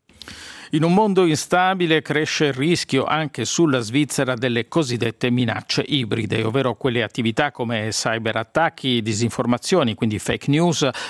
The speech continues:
volte a destabilizzare la società. Un altro pericolo è poi l'attuale frammentazione delle informazioni scambiate tra stati, anch'essa legata alle tensioni geopolitiche e anch'essa con un impatto rilevante sulla Confederazione. Da Berna, Anna Riva.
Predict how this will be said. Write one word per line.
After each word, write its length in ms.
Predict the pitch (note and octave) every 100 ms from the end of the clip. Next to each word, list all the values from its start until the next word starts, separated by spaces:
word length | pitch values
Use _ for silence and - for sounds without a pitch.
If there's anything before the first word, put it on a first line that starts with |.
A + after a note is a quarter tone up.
| -
volte 480 | C#3+ E3+ E3 D#3 C#3
a 140 | B2+
destabilizzare 1120 | B2 F3+ - D3 C3+ B2 A2+ A2+ C#3 C#3 C3+
la 160 | A#2+ C3
società. 600 | - E3 - A#2 A#2 - - - - -
Un 140 | D3+ D#3
altro 280 | D3 C#3+
pericolo 460 | C3+ D3+ C3 - B2
è 40 |
poi 240 | - A#2 A2+
l'attuale 440 | A2 - B2 A#2+
frammentazione 920 | - B2+ B2 A2+ B2+ - F#3 E3+ A#2
delle 160 | G#2+ G#2+
informazioni 640 | - C3 A#2 - C#3+ C#3+
scambiate 520 | - A#2 A2+ A#2 B2
tra 140 | A#2+ B2+
stati, 640 | - E3+ B2 - C3+ C3+
anch'essa 720 | C#3 C3+ - D3+ - D#3+ C#3
legata 580 | C3+ C3 D#3+ F3 - D3+
alle 240 | C#3 C3
tensioni 600 | - C#3+ - C3 B2 -
geopolitiche 840 | C#3+ D3+ A#2 A2+ A#2 - - B2+ -
e 80 | A2+
anch'essa 460 | B2 - - -
con 160 | A2+ B2
un 160 | A2+
impatto 460 | A#2+ - G#2 - B2
rilevante 560 | D#3 D3 A2 F#2 - D3
sulla 280 | E3+ C#3
Confederazione. 800 | - E3 - B2+ A#2+ - - - - - -
Da 100 | C#3+
Berna, 420 | D#3 D#3+ D3+ D3+
Anna 240 | F#3 F3 E3
Riva. 320 | C#3 G#2+